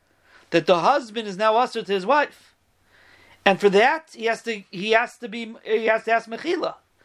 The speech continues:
So it wouldn't be enough, like, to anonymously tell the, or tell the father-in-law that his wife was Mizana, I know, and he doesn't have,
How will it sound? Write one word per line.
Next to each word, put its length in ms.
So 160
it 40
wouldn't 200
be 100
enough, 280
like, 200
to 100
anonymously 760
tell 560
the, 260
or 180
tell 340
the 420
father-in-law 880
that 480
his 180
wife 240
was 160
Mizana, 600
I 160
know, 520
and 80
he 80
doesn't 220
have, 200